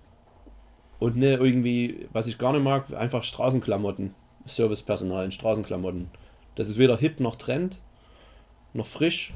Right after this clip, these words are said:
noch irgendwas. Das ist einfach nur lazy. Und unprofessionell.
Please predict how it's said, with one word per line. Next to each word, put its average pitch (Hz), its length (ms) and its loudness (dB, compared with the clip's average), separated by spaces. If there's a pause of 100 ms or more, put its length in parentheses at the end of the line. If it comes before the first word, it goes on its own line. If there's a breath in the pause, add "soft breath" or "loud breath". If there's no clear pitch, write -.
noch 110 180 -6
irgendwas. 156 460 2
Das 117 100 -4
ist 113 60 -8
einfach 120 240 0
nur 110 180 0
lazy. 98 460 -2 (1900 soft breath)
Und 180 200 4
unprofessionell. 95 680 0